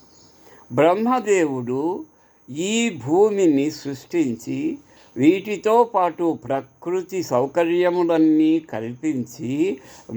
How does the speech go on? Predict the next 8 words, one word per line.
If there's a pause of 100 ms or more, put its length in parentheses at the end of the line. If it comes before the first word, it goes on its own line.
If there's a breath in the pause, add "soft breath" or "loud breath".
(100)
మనుష్యులను
కూడా
సృష్టించి, (720 loud breath)
మీరు (680)
రుజువర్తనులై, (440 soft breath)
చక్కని
ప్రవర్తన
కలవారై